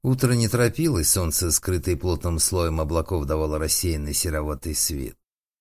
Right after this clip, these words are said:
В номере "Люкс", временном штабе группы, царила свинцовая тишина.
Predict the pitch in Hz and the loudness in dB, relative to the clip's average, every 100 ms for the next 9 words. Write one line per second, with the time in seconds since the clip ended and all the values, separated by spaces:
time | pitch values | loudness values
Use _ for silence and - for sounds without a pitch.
0 | _ _ _ 92 101 123 120 117 113 135 | _ _ _ 0 2 2 2 2 2 0
1 | 160 - - 85 90 85 82 82 - 98 | 0 -2 0 2 4 4 0 -2 -2 0
2 | 82 82 95 98 87 - 87 85 80 80 | 0 0 -2 -2 -2 0 0 0 -2 -2
3 | 92 85 - 85 76 78 - 76 - 80 | 0 -2 -2 -2 -2 -4 -6 -8 -6 -6
4 | 65 50 | -8 -12